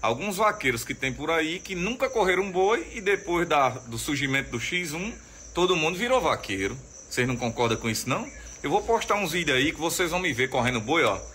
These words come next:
das antigas, não é de hoje não. E agora eu vou até me levantar, ó, já tô pronto com o meu espinafre, chega tá fumaçando aí, tá vendo a fumaça? Bom não, além.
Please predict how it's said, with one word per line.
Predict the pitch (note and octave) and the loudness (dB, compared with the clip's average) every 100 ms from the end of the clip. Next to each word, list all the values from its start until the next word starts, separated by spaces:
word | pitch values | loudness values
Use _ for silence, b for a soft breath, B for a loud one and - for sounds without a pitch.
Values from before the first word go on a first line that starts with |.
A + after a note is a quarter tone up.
| - - | -12 -2
das | A2+ A2+ | 0 2
antigas, | C3+ B2+ A#2+ B2 A#2 | 0 0 -2 0 2
não | A2 | 2
é | |
de | A2+ | 2
hoje | A2+ G#2 | 0 -2
não. | G2 F#2+ G#2+ G#2+ - - - | -4 -4 -6 -12 -20 -16 -6
E | |
agora | C3+ E3 F3+ | -4 -2 -2
eu | |
vou | F#3 | -2
até | E3+ F3+ | 0 0
me | F3+ | 0
levantar, | F#3+ F3 G3+ - D3 A#2 G#2 | 0 0 -4 -4 0 2 2
ó, | G2 | 0
já | A2+ B2+ | -2 -2
tô | F#3 | -4
pronto | F3+ - D3 D3+ - | -8 -6 -4 -6 -8
com | D#3 | -4
o | |
meu | D3+ | -4
espinafre, | D3+ - C3+ B2+ C3 - | -4 -8 -4 -2 -2 -4
chega | D#3 | -6
tá | E3 D#3+ | -4 -6
fumaçando | F3 E3+ E3+ - A#2+ A#2 | -8 -4 -4 -4 -6 -4
aí, | B2 G#2 | -2 -4
tá | G2+ B2 | -2 -4
vendo | G2+ B2+ D3+ | -4 -6 -8
a | B2 | -10
fumaça? | A2 G#2+ C3+ - F3+ - C5+ C5+ - - - | -6 -2 -2 -4 -10 -12 -14 -12 -14 -14 0
Bom | C3 D#3 | 2 2
não, | B2+ A#2 C3 | 2 2 4
além. | D3+ C3 B2 A2 G#2 | 4 4 4 2 0